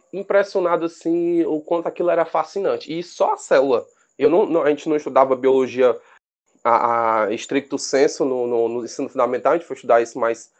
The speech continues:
profundamente no ensino médio, como é dividido, né? E aí eu fiquei louco, assim, eu fiquei apaixonado. E aí no segundo ano, o meu professor de biologia, ele perguntou, ele faz, fazia isso sempre no começo do ano, ele perguntava o que que você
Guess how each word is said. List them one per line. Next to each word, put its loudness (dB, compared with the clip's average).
profundamente -2
no -4
ensino -8
médio, 0
como -2
é 0
dividido, -10
né? -4
E 4
aí 6
eu 8
fiquei 0
louco, 4
assim, -2
eu 2
fiquei -2
apaixonado. 0
E 4
aí 2
no 0
segundo 0
ano, 2
o -10
meu 6
professor -2
de -6
biologia, 0
ele -6
perguntou, 4
ele 0
faz, 2
fazia 2
isso -8
sempre -2
no -4
começo -6
do -4
ano, -2
ele -6
perguntava 0
o -16
que -2
que -16
você -4